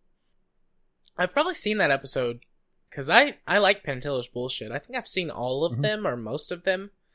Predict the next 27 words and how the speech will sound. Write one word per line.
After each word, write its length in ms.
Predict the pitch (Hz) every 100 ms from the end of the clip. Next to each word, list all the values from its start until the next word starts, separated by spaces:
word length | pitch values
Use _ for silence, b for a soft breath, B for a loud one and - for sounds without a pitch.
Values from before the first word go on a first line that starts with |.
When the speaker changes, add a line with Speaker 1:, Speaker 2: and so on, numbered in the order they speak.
| b b b -
Speaker 1:
but 300 | 113 104 -
it's 220 | 127 127
been, 340 | - 156 127 120 - _ _ _ _
uh, 120 | - 123
that's 240 | 131 -
one 80 | 139
of 40 |
those 140 | 127 -
things 180 | 131
I 60 | 120
watched 380 | 117 117 - -
several 300 | 139 120 117
years 320 | 110 123 120
ago, 340 | 101 104 104 -
and, 160 | 117 110
like, 160 | 101
one 260 | 113 120 120
long 380 | 117 110 110 110
binge 380 | 107 110 110 110
run, 240 | 104 101
and 80 | 104 - -
Speaker 2:
Yeah. 160 | 110 110
Speaker 1:
I 80 | 107
haven't, 320 | 117 110 110 _ _ -
or 80 | 113
binge 340 | 113 135 135
run, 280 | 110 104 120